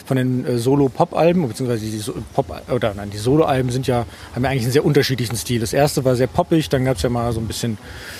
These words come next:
ein jazziges, ich glaub, das Libertine hieß es, glaub ich.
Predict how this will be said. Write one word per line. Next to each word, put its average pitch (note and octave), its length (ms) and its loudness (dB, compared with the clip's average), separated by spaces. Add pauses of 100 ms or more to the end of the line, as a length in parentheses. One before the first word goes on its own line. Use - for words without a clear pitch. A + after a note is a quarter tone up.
(140)
ein C3 80 -4
jazziges, E3 920 2
ich - 100 -10
glaub, C3 140 -4
das - 220 -10 (200)
Libertine D3 580 0
hieß F3 200 4
es, E3+ 120 0
glaub D#3+ 260 2
ich. E3 220 0